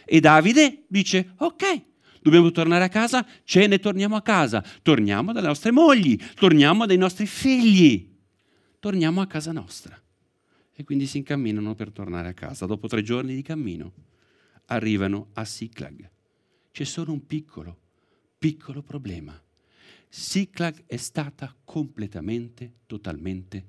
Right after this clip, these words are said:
distrutta. È stata incendiata, è stata letteralmente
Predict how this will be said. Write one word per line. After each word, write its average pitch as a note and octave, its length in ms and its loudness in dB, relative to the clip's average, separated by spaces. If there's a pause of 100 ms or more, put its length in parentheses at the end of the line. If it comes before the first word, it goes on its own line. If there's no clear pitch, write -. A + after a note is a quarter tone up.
(100)
distrutta. - 720 -18 (520)
È G#2 100 -12
stata C#3 580 -6 (140)
incendiata, A2 960 -8 (340)
è - 120 -10
stata B2 680 -4
letteralmente B2 1300 -6